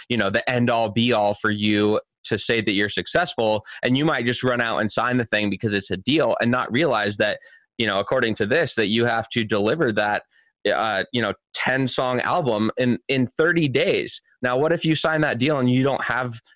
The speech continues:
the, the ten songs done? You know, most of the time, that's not gonna be a reason that they're gonna, uh, you know, attack you or say that you breached the contract 'cause they want your music, but it gives them an out right there. If they say, "Sorry, you didn't deliver, we've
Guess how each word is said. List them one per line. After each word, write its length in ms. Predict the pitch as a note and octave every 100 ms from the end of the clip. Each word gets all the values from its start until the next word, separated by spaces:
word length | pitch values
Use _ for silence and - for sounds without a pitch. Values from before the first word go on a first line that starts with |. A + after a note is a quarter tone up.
| _
the, 320 | B2 A#2+ A2+ -
the 180 | A2 A#2
ten 320 | G#2+ - B2
songs 380 | A2 A#2 A2 G#2
done? 340 | - D#3 F2 - - - -
You 100 | E3+
know, 140 | C3+
most 340 | C#3+ E3+ F3 E3
of 60 |
the 100 | -
time, 300 | E3 D3+ C#3+
that's 240 | A#2+ C3+ D#3+
not 160 | C3
gonna 180 | C3+ A#2+
be 120 | B2
a 60 | A#2
reason 500 | A2+ A2 A2+ A2 G#2 - _ -
that 140 | A2
they're 160 | A2+ A2
gonna, 200 | A2+ A2 -
uh, 120 | E2 - _
you 100 | A#2
know, 140 | F#2+ C2
attack 400 | - - A#2 G#2+
you 160 | A2+ G#2
or 100 | G2
say 180 | - A2
that 100 | G#2 G#2+
you 80 | A2
breached 320 | A2+ A#2 -
the 80 | G2+
contract 500 | - A#2+ A2+ G#2 -
'cause 120 | G2+
they 80 | G#2
want 200 | A2 F#2+
your 120 | G2+
music, 320 | A2+ E3 B2+ -
but 240 | G#3 A#3 - - - -
it 200 | D3+ A#2
gives 240 | D#3+ G3 F3
them 180 | E3
an 100 | D#3
out 280 | D3 G3+ F#3
right 240 | B2+ C3+ A2
there. 400 | C#3 F3 D3+ E3+ -
If 100 | A#2+
they 140 | C3+
say, 200 | - B2
"Sorry, 280 | - F3 C#3+
you 120 | C#3
didn't 220 | C#3+ C3+
deliver, 360 | A#2+ B2 B2+ A#2+
we've 160 | A#2